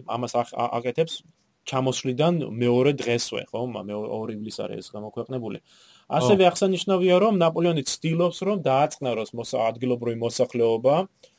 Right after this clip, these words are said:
Speaker 1: ა, და იმით, რომ, და ამშვიდოს იმით, რომ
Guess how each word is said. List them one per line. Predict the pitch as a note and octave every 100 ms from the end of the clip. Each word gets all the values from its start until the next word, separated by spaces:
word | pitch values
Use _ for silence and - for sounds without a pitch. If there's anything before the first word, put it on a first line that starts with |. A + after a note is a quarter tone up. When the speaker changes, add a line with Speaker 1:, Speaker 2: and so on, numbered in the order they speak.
| _ _ A2+
Speaker 1:
ა, | A#2 A#2 A#2 A2+ A2+ A2+ A2+
და | G#2+ A2 A#2 B2 A#2+ A#2+ A#2+
იმით, | B2 B2+ B2+ C#3
რომ, | D3+ E3
და | B2 A#2
ამშვიდოს | B2+ - C3 A#2+
იმით, | B2+ B2
რომ | D#3+